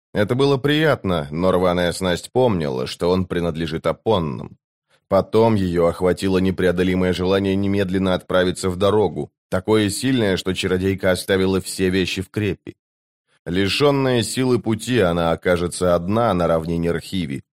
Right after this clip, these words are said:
без еды, даже без спального мешка. Бессмысленная спешка, толкнувшая чародейку в дорогу,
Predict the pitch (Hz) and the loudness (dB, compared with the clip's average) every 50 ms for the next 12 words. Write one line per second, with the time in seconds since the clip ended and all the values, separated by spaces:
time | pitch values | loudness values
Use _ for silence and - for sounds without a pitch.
0 | _ _ _ 78 76 101 104 95 78 82 90 98 98 92 87 73 67 - 78 71 | _ _ _ -4 0 0 0 0 -2 -2 -2 -2 -2 -2 -4 -6 -6 -8 -4 0
1 | 90 92 90 87 85 80 73 78 78 101 101 92 - - - - 98 98 98 95 | 0 0 2 0 -2 -4 -4 -6 -2 -2 -2 -2 -4 -8 -4 0 2 2 4 2
2 | 95 90 92 98 101 92 - - _ 101 80 64 - _ _ _ _ _ _ _ | 0 0 0 -2 -2 -4 -6 -6 _ -4 -4 -4 -6 _ _ _ _ _ _ _
3 | _ _ _ 101 104 135 123 - - - 160 160 135 - 135 143 143 139 139 135 | _ _ _ -2 0 0 0 0 -2 -2 0 0 0 -2 -2 -2 0 0 0 -2
4 | 127 - - - 156 160 143 - - _ 95 87 80 78 - - 98 98 95 92 | -2 -4 -4 -2 -2 -2 -2 -4 -6 _ -2 -2 -2 -2 0 2 2 2 2 0
5 | - 101 101 95 87 - - 92 90 87 - 92 87 92 90 90 90 87 - - | -2 -2 -2 -2 -2 -2 -2 -2 -2 -2 -2 -2 0 0 2 2 0 -2 -2 -4
6 | 90 87 85 92 90 87 85 80 78 80 76 | -4 -2 0 0 2 2 0 0 -2 -4 -6